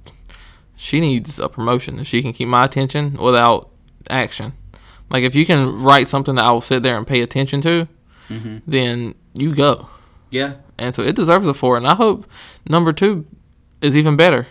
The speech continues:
Speaker 1: If number two is any better, then we might have a contender for my favorite Marvel
Speaker 2: Oh, boy. What?
Speaker 1: character. Just off this one series.
Speaker 2: That's crazy. He, he's in the Jessica Jones.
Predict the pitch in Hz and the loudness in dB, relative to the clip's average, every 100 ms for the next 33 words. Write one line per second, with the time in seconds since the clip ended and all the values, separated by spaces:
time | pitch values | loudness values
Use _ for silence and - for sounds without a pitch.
0 | - 127 156 156 147 175 170 - 151 156 | -8 -4 -2 -2 0 0 0 -2 -2 0
1 | 165 185 139 117 120 117 - _ _ - | 0 0 -2 -2 -4 -8 -12 _ _ -20
2 | _ _ _ _ _ - 139 127 120 113 | _ _ _ _ _ -4 -2 0 0 -2
3 | 113 139 - - 120 120 120 120 - 117 | -4 -6 -12 -10 -8 -6 -6 -6 -6 -6
4 | 120 117 113 113 123 131 117 113 - _ | -4 -4 -4 -4 -2 -2 -4 -8 -14 _
5 | - 311 349 381 - 349 370 240 165 131 | 0 4 6 4 0 -2 0 -2 -6 -10
6 | - - 294 196 110 - - - _ _ | -14 -8 0 2 2 0 -6 -8 _ _
7 | - - 127 127 120 127 127 127 127 147 | -20 -10 -2 0 0 -4 -6 -4 -2 0
8 | 131 113 113 - 151 180 120 - 95 104 | 2 0 -4 -6 -2 -2 -4 -10 -10 -8
9 | 101 92 - - - - 123 131 - 123 | -8 -12 -16 -18 -20 -12 -4 -4 -2 -4
10 | 117 - 110 107 92 85 95 104 107 - | -6 -8 -12 -12 -12 -14 -10 -10 -10 -10
11 | 139 139 131 101 90 - 76 - - | -8 -6 -8 -8 -12 -16 -18 -20 -20